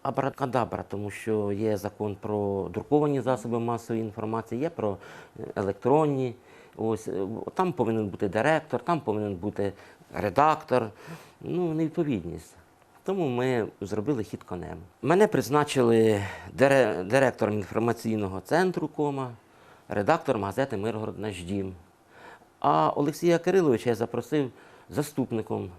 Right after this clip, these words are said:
директора інформаційного центру "Миргород" і директором міського радіо. Так ми працювали. Добре чи ні? Важко сказати. Виникли нові проблеми, з'явився інтернет, захоплював весь простір.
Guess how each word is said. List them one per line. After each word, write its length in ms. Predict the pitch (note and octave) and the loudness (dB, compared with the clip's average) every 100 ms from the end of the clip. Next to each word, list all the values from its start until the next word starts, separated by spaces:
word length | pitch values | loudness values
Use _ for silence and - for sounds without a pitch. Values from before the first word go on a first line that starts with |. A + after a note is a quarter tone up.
| G2+ | -4
директора 500 | G#2+ A2+ A2 A2 G#2+ | 0 2 0 -2 -2
інформаційного 680 | G2+ A2 A2 G#2+ A2 G#2+ G#2+ | -2 -4 -6 -4 -6 -6 -6
центру 380 | A2+ G#2+ A2 | -6 -6 -4
"Миргород" 480 | A#2+ F#3+ F#3 D#3+ D3+ B2+ - - - - - | 2 2 2 0 -4 -6 -16 -20 -20 -12 -2
і 220 | G3+ F#3 - - | -2 -2 -10 -8
директором 600 | - C#3 E3+ - A2+ A2 G2+ _ _ _ - | 2 4 2 -2 -4 -4 -10 _ _ _ -12
міського 420 | G#2+ - C3 G2+ | -10 -4 -4 -2
радіо. 300 | F2+ F2 E2 F2 F#2 _ _ _ _ _ _ _ | -6 -8 -8 -12 -16 _ _ _ _ _ _ _
Так 160 | - G#3 | -2 -2
ми 100 | C#3 | -2
працювали. 600 | - G2 - G2+ G2 F#2 F#2+ - | -4 -6 -4 -2 -2 -4 -12 -8
Добре 460 | D3 C#3+ G3 D#3+ | 0 4 4 2
чи 180 | A2 - | -4 -6
ні? 240 | C3+ D#3+ C#3+ G#2 - - _ _ _ - _ _ - | -2 -2 -4 -10 -20 -20 _ _ _ -20 _ _ -6
Важко 380 | A2 G2+ - | -4 -4 -6
сказати. 520 | G2 - A#2 D#3 - A#2+ - - - | -8 -6 0 0 0 -6 -8 -18 -8
Виникли 380 | - F3 - A2 | 0 0 2 2
нові 260 | B2+ D#3 C#3 | 4 4 2
проблеми, 680 | C3+ A2+ A#2+ B2 A#2 A2 G#2+ - - | 0 0 2 2 2 -2 -6 -14 -14
з'явився 600 | - D3 D#3 F3+ C#3 - | -2 0 4 2 0 -6
інтернет, 640 | G2+ F#2+ G#2+ A2 D3 C#3+ C3+ | -6 -4 -6 -4 -4 -4 -4
захоплював 600 | A#2 G#2+ C#3+ E3+ B2 A#2 | -6 0 0 0 0 0
весь 180 | A2 G#2 - | 0 -4 0
простір. 580 | C#3+ D#3+ D3+ - C3 | 4 6 4 2 0